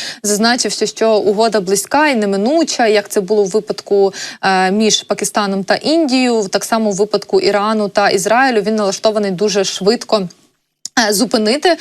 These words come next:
цю хвилю ескалації і не допустити переростання в повномасштабну, е, війну.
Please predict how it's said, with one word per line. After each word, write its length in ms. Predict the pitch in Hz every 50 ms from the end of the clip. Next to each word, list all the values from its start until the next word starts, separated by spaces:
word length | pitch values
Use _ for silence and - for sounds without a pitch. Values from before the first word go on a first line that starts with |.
| - - - -
цю 160 | - 311 320
хвилю 300 | - 247 247 262 254 226
ескалації 760 | 226 - - - 226 214 220 254 285 302 - - 254 214 -
і 40 | 220
не 100 | 220 214
допустити 520 | 180 214 - - - - - 254 - -
переростання 640 | - - 208 196 190 196 190 - 240 226 220 208 208
в 160 | 190 - 214
повномасштабну, 840 | 208 - 208 208 202 196 202 202 - - 247 302 349 349 339 330 285 - - - - - _ 226
е, 240 | 226 226 220 214 214
війну. 540 | 196 247 254 269 262 247 247 240 233 226